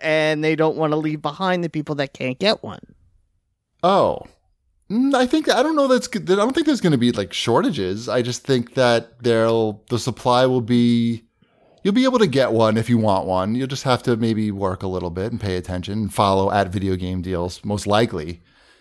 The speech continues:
Speaker 2: Um, but I think, uh, that Microsoft does look at it like, that's just, hey,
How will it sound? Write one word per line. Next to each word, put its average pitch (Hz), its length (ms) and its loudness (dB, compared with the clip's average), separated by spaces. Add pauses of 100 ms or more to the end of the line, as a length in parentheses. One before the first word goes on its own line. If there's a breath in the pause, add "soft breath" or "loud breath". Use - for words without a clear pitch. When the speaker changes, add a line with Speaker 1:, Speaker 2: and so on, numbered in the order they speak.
(300 soft breath)
Speaker 2:
Um, 85 600 -2 (800)
but 113 420 2
I 117 120 2
think, 120 520 -2 (300)
uh, 107 320 2
that 110 200 0
Microsoft 123 640 2 (220)
does 143 280 2
look 120 200 2
at 104 100 4
it 98 120 0
like, 95 400 -4
that's 123 340 -2 (320)
just, 139 220 0
hey, 120 280 2